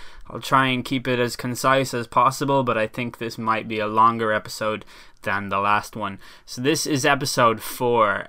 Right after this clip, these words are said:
and this episode picks up exactly where the last episode left off, with Clay sneaking out of his home, except within the twelve seconds it took him to prop up his window,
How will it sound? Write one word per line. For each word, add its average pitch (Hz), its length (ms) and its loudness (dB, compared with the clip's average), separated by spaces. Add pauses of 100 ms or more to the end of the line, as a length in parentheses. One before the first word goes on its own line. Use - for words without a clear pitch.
and 110 280 -4
this 139 300 0
episode 160 560 -2
picks - 320 -4
up 120 260 4
exactly 113 920 2
where 110 240 0
the 110 80 -4
last 110 320 2
episode 107 400 -2
left 107 280 -2
off, 101 300 -2
with 117 220 -8
Clay 143 340 2
sneaking 139 420 -2
out 120 180 2
of 110 80 -4
his 107 180 -6
home, 127 400 0 (340)
except 156 480 0
within 165 300 2
the 202 80 -4
twelve 180 480 4
seconds 170 500 -2
it 131 160 -4
took 135 260 -2
him 165 200 -4
to 147 100 -4
prop 139 380 4
up 135 160 -2
his 123 160 -4
window, 135 480 2